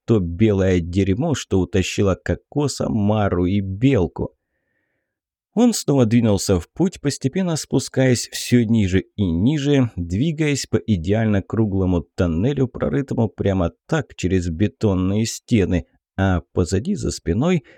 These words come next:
торчали помятые листья гиблороса. Метров через сорок туннель начал уходить вправо и вглубь.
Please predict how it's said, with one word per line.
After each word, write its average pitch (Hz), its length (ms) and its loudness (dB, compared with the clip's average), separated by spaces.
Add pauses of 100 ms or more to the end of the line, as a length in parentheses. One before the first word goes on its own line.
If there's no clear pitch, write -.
(280)
торчали 175 600 -2 (100)
помятые 117 800 0
листья 92 520 0
гиблороса. 92 840 -2 (1040)
Метров 135 460 2
через 95 320 0
сорок 190 380 -2 (100)
туннель 147 440 2
начал 160 360 0
уходить 110 640 0
вправо 113 580 0 (160)
и 123 120 2
вглубь. 104 540 0